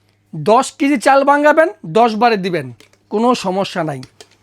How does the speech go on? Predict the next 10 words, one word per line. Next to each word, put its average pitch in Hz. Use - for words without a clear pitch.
এটাতে 254
এমন 302
কিছু 277
নাই 226
যে 175
করতে 220
পারবে 190
না। 175
দেখেন 196
ভাই, 233